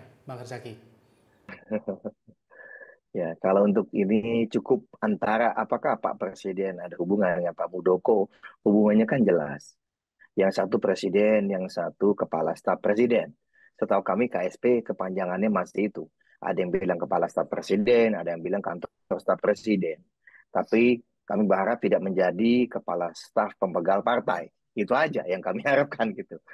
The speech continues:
Speaker 2: ya. Nah, itu hubungan yang sangat tegas dan jelas. Yang kedua, masyarakat juga banyak bertanya kepada kami. Ini kan orang duduknya dekat-dekatan dengan Pak Joko Widodo, Pak Presiden. Apa benar Pak Presiden tidak tahu?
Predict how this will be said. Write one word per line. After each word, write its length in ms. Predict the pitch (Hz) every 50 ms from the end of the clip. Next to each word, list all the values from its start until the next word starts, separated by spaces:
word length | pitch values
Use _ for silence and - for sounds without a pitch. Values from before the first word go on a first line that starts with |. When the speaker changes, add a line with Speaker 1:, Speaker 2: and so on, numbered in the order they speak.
| - - - -
Speaker 2:
ya. 240 | 120 127 147 - - - _ _ - _ _
Nah, 240 | - - 101 87 - _ _ _ _ _ _ _ -
itu 240 | - 110 - 147 147 156
hubungan 480 | 127 123 113 107 117 110 110 110 113 110
yang 160 | 107 101 98 98
sangat 240 | - 98 95 95 92
tegas 320 | - - 80 90 92 - -
dan 240 | - 90 87 80
jelas. 400 | 87 98 98 82 76 71 - - - _ - - _ _
Yang 320 | - 117 113 113 113 101
kedua, 400 | 101 113 113 120 120 123 120 120
masyarakat 720 | 110 101 95 - 110 98 95 92 - 101 101 107 107 95
juga 160 | 101 123 165 151
banyak 220 | 139 120 120 113
bertanya 420 | 117 104 - 110 120 123 117 107
kepada 240 | - 87 95 95 92
kami. 460 | 90 - 110 107 101 92 85 78 73 - _ _ _ - -
Ini 160 | 120 113 120
kan 160 | 117 143 139 135
orang 180 | 123 131 143 131
duduknya 400 | 120 113 110 104 104 117 131 120
dekat-dekatan 640 | 113 - 107 101 104 - - 131 117 - - 95 95
dengan 160 | 95 95 95
Pak 160 | 87 - 73
Joko 240 | 92 92 90 - 90
Widodo, 400 | 92 92 92 107 101 98 90 -
Pak 160 | 85 80 -
Presiden. 320 | 95 95 - - - 95
Apa 160 | 110 127 123 117
benar 240 | 135 139 127 107
Pak 220 | - - - - -
Presiden 260 | - 98 87 92 90
tidak 240 | 90 - - - -
tahu? 240 | - 95 85 -